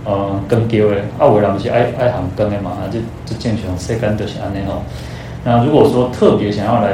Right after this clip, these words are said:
当这个天大将军身，那观世音菩萨会化现成这样子的一个身相啊，那这个，这个形象来去为他说法，让他满足他的这个愿望啊，或者是说得到解脱自在哦。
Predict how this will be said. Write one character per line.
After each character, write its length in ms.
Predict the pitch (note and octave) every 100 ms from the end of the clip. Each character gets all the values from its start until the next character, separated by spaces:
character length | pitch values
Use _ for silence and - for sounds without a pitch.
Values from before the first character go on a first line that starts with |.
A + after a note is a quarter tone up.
| -
当 240 | G#2+ A2
这 80 | A2+
个 140 | G2+
天 200 | F#2+ A2
大 140 | A2+ G#2+
将 180 | G#2 G2+
军 100 | G2+
身， 100 | G2+ G2+ - -
那 140 | G#2
观 180 | G2+ A2+
世 60 | A2+
音 80 | G#2+
菩 140 | G#2
萨 60 | A2+
会 160 | G#2+
化 260 | A2 A2 A#2
现 220 | A2+ G#2+
成 100 | F#2+ F#2 -
这 80 |
样 160 | A#2 A2+
子 100 | G#2
的 100 | G2
一 140 | G2
个 240 | G2+ F#2 F2+ - - - -
身 300 | - A2 G#2
相 260 | - B2
啊， 200 | F#2+ - - -
那 160 | G#2 F#2+
这 120 | A#2
个， 80 | G#2 G#2 -
这 80 | A#2+
个 120 | A2
形 240 | G2+ G2+ G2
象 260 | A#2 G#2
来 60 | F2+
去 260 | F2 A2+ G#2+
为 140 | A2
他 140 | G#2+ G2+
说 320 | - G#2 G2+
法， 140 | - - - - - -
让 160 | A#2
他 200 | G#2+ G#2
满 180 | G2+ G2
足 120 | F#2+ F#2+
他 120 | G#2+
的 160 | G#2 G2 -
这 100 | A2+
个 140 | G#2+
愿 280 | A#2+ A2 G#2
望 140 | G#2 G#2 -
啊， 80 | F#2+
或 80 | A2
者 80 | G#2+ G#2
是 60 | G2+
说 220 | G#2 G2+
得 100 | -
到 200 | G#2+ G#2
解 140 | G#2 F#2 -
脱 100 | G2+
自 140 | - G2+
在 140 | - G2+
哦。 280 | E2 -